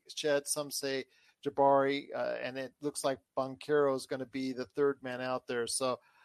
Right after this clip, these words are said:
at this point, I think they're good. There's some good talent, but I don't think at this point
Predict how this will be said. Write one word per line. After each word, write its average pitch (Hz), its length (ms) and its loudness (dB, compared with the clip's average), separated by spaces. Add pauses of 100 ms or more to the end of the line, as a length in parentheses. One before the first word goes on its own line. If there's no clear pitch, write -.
(160)
at 156 120 2
this 240 160 2
point, 196 380 4
I 160 80 4
think 165 280 -6
they're 143 220 6 (140)
good. 196 380 8 (200)
There's 151 240 0 (100)
some 151 160 -6
good 180 220 -2
talent, 180 300 -2
but 151 140 4
I 156 100 4
don't 214 240 0
think 202 200 2
at 151 80 -16
this 170 180 -4
point 175 240 -6